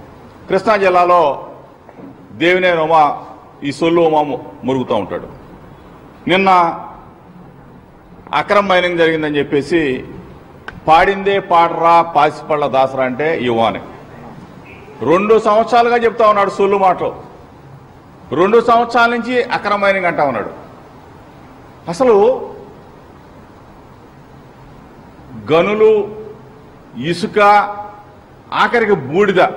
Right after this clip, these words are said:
మట్టి మొత్తం దోచుకుతుంది మైలవరం నియోజకవర్గంలో దేవినేని ఉమ. దోచుకున్నాడు కాబట్టే ఈరోజు నియోజకవర్గంలో అడుగు పెడతా ఉంటే ప్రజలు ఎమ్మడ పడతా ఉన్నారు.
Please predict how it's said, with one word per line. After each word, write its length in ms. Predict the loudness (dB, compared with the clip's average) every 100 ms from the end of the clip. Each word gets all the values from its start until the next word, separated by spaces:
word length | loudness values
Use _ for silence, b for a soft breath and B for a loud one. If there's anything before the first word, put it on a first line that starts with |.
| -14 -18 -20 -20 -20 -20 -20 -20 -20 -20 -20 -20 -20 -20 -20 -10
మట్టి 600 | 0 0 0 -6 -10 -10 -12 -20 -20 -20 -20 -20 -8
మొత్తం 480 | -6 -6 -2 0 0
దోచుకుతుంది 1000 | 0 -2 -2 -8 -4 0 2 2 -2 -12 -20 -20 -20 -20 -20 -20 -20 -16 -2
మైలవరం 500 | 2 2 2 0 0
నియోజకవర్గంలో 600 | -4 -6 -4 -4 0 -2
దేవినేని 400 | 0 -2 -2 -4
ఉమ. 100 | -6 -10 -18 -20 -20 -20 -20 -20 -20 -20 -20 -20
దోచుకున్నాడు 680 | -4 2 2 0 -2 0 2
కాబట్టే 760 | 2 0 -2 2 0 0 -8 -20 -20 -20 -20 -8
ఈరోజు 380 | 0 2 2 0
నియోజకవర్గంలో 800 | 0 0 0 0 -2 -2 0 0
అడుగు 200 | 0 -2
పెడతా 300 | -4 -2 -2
ఉంటే 600 | -2 -2 -2 -2 -4 -12 -20 -20 -20 -20 -20 -20 -20 -20 -20 -4
ప్రజలు 280 | -2 0 0
ఎమ్మడ 200 | 2 2
పడతా 260 | 0 0
ఉన్నారు. 340 | -2 -2 -6